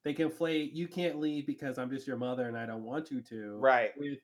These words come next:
Speaker 1: after he's a smoke monster, "You can't leave because, well, now you're a smoke monster, so
Speaker 2: Right.
Speaker 1: maybe that's why you can't leave
Speaker 2: It's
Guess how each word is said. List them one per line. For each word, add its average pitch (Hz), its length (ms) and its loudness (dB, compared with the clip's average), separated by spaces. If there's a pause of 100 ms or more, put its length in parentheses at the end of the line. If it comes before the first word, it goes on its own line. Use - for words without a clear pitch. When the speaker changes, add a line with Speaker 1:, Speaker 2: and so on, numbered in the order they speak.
Speaker 1:
after 170 320 4
he's 147 160 2
a 135 80 -2
smoke 127 320 0
monster, 123 360 -2
"You 147 140 0
can't 135 280 -4
leave 127 240 -4
because, 135 320 -6
well, 147 120 -8
now 175 180 -2
you're 349 180 2
a - 40 -2
smoke 202 360 -2
monster, 135 400 -6
so 139 100 4
Speaker 2:
Right. 123 300 10
Speaker 1:
maybe 98 120 -14
that's 156 220 -8
why 143 120 -2
you 139 140 -2
can't 131 300 -6
leave 131 320 -4
Speaker 2:
It's 143 80 0